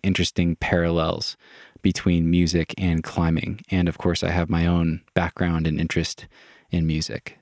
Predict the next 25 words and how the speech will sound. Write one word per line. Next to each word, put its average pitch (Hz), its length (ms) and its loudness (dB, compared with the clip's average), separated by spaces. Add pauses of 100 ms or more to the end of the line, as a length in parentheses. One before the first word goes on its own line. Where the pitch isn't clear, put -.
(160)
So 92 320 0 (460)
there's 127 180 6
a 131 60 4
few 127 180 4
answers 120 400 4
for 120 240 4
you, 139 300 6
and, 98 440 4
uh, 98 360 4 (260)
we'll 104 100 0
see - 160 2
what 120 100 4
happens. 123 520 0
Stay - 460 0
tuned. 113 640 0 (1800)
Have 127 200 6
you 139 100 8
ever 156 240 8
been 147 200 6
that 127 120 6
person 123 360 6
that 107 120 6
absentmindedly 107 880 4
picked - 460 0
out 104 220 4